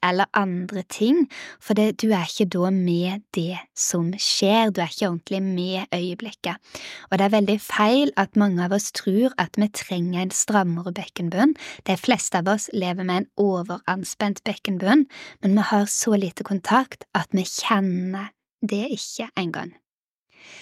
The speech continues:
Jeg har lyst til å si noen ting om når du mediterer, som jeg ønsker at du også skal ta med deg inn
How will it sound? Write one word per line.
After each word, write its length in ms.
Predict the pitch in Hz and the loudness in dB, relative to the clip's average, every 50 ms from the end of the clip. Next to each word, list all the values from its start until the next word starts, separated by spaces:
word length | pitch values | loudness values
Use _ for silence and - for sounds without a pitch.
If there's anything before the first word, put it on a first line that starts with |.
| - - _ _ _ _ _ _ - | -20 -20 _ _ _ _ _ _ 0
Jeg 60 | 220 | 2
har 60 | 226 247 | 2 2
lyst 160 | 233 - - | 2 2 2
til 60 | 311 - | 0 2
å 20 | |
si 140 | - - 196 175 175 | 2 2 4 4 4
noen 140 | 180 175 180 | 2 2 0
ting 160 | - - 202 | 2 2 2
om 120 | 196 196 196 | 4 4 4
når 140 | 190 190 180 | 2 2 2
du 0 | 196 196 | 2 2
mediterer, 960 | 185 185 202 208 208 - - - - 196 180 185 185 185 185 - 208 202 196 - _ _ _ _ - - | 2 2 2 0 0 -2 -4 -2 -2 -2 0 -2 -2 -4 -2 0 0 0 0 -2 _ _ _ _ -6 -2
som 120 | - 240 196 | 2 2 4
jeg 80 | 180 | 4
ønsker 260 | 170 165 - - 185 | 2 0 -2 -4 -6
at 140 | 165 - - 196 | -6 -4 -2 0
du 60 | 202 | 0
også 220 | 190 180 180 - - | 0 0 0 -2 -4
skal 120 | 202 185 - | -6 -2 0
ta 80 | - 202 | 0 0
med 220 | 190 196 185 185 196 | 0 0 0 0 0
deg 140 | 185 - - | 0 0 0
inn 220 | 175 165 165 160 | 0 0 0 0